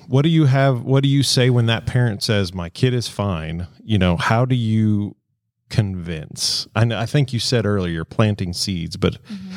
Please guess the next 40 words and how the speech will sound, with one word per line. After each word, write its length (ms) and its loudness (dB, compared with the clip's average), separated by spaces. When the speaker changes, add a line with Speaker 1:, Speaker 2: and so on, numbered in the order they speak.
Speaker 1:
how 220 0
do 80 0
you 220 0
go 280 0
about 640 -2
maybe 380 0
talking 640 0
to 220 2
the 100 0
caregiver 520 0
at 100 -2
that 160 -4
time 260 0
about 400 0
that, 440 -4
like 240 0
that 340 -2
ace, 440 -4
you 120 0
know, 140 0
those 340 -2
adverse 400 2
childhood 420 0
experiences. 880 0
That's 240 -2
aces. 400 2
I, 100 2
I 60 -2
Speaker 2:
Mm-hmm. 180 -2
Speaker 1:
didn't 240 -2
define 340 -4
it 80 -8
earlier, 320 -4
but 100 -6
Speaker 2:
Yeah. 60 -6
Speaker 1:
when 100 -6
I 60 -6
said 240 0
it, 80 -2
but 160 -2